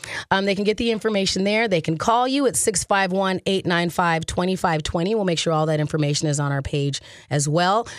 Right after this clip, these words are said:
But they can also call in today, and that number, as always, is six five one, six four one, one oh seven one. That's six five one, six four one, one oh seven one. And today, you were covering the plan, and this particular plan is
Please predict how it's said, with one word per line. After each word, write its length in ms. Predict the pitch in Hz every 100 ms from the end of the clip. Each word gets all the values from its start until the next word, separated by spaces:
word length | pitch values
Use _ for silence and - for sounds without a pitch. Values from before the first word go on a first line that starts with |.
| -
But 240 | 196 240 -
they 120 | 254
can 100 | 254
also 220 | 311 320 339
call 240 | 285 277
in 120 | 262
today, 340 | - 175 131 110
and 160 | 165 185
that 120 | 190
number, 300 | 208 202 190
as 120 | 180
always, 400 | 175 175 175 160
is 120 | 151
six 240 | - 208 -
five 260 | 208 196
one, 360 | 175 170 165 156
six 300 | - 226 -
four 240 | 226 202
one, 440 | 185 170 170 147 160
one 320 | 214 233 240 -
oh 240 | 202 190
seven 420 | - 190 170 165
one. 220 | 151 160 170
That's 180 | 156
six 200 | - 196
five 240 | - 185 160
one, 260 | 165 156 - - -
six 300 | - 220 -
four 200 | 208 190
one, 300 | 180 165 160
one 400 | 147 196 269 285
oh 120 | 202
seven 360 | 190 185 170 170
one. 220 | 165 170
And 100 | 170
today, 320 | 165 233 320 330 - -
you 140 | 220 240
were 80 |
covering 520 | 226 247 226 247 226 214 - - -
the 160 | 220
plan, 560 | 180 - 180 156 135 139
and 100 | 165
this 120 | 180
particular 560 | - - 392 370 311 233
plan 440 | 220 190 180 175
is 300 | 170 185 175